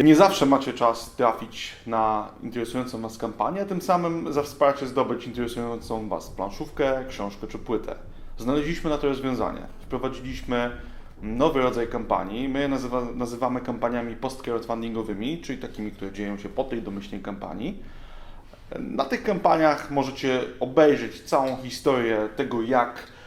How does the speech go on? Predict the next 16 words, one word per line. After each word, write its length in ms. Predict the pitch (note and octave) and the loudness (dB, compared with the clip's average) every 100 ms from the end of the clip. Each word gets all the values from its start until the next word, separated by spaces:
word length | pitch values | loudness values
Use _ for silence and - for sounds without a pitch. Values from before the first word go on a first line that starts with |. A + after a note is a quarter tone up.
| - - | -14 2
a, 460 | A#2 A2+ A2+ A2+ | 6 8 8 6
mm, 420 | A2+ B2 B2 B2 | 4 -2 0 0
wyglądała 960 | A#2+ B2+ C3 C3 C3 B2 A#2+ A#2 - - - | -2 0 2 6 8 10 10 8 4 -4 -16
wcześniej 360 | - C3+ C3+ B2+ | -6 -4 -2 -2
trwająca 400 | - B2+ B2 B2 | 2 2 2 -2
kampania 500 | A#2+ A2+ A#2 A#2+ A#2 | -2 4 4 4 2
ufundowana 540 | A2 A#2+ A2+ A#2 A#2 | -2 -2 2 2 2
przez 180 | A2+ - | -2 -10
społeczność, 760 | - A2 G#2+ - D3+ G#3+ - - - - - - - | -6 -2 -2 -2 -2 -2 -6 -16 -20 -20 -20 -20 -8
a 100 | - | -6
także 540 | - A#3 G3+ F#3 G#3+ B3+ - - - - - | 0 0 2 6 6 4 -4 -14 -20 -20 -10
zyskujecie 480 | E3+ F3+ G3 F#3+ F3+ | -8 -4 -4 -2 0
dostęp 360 | F3+ F#3 F3 | 0 2 2
do 80 | D#3+ | 2
szybkiej 380 | E3 - - G3+ | 0 -8 -6 -2
możliwości 800 | D#3+ B2 A#2+ B2+ B2+ C3 C3 | -2 -2 0 0 -2 -2 -2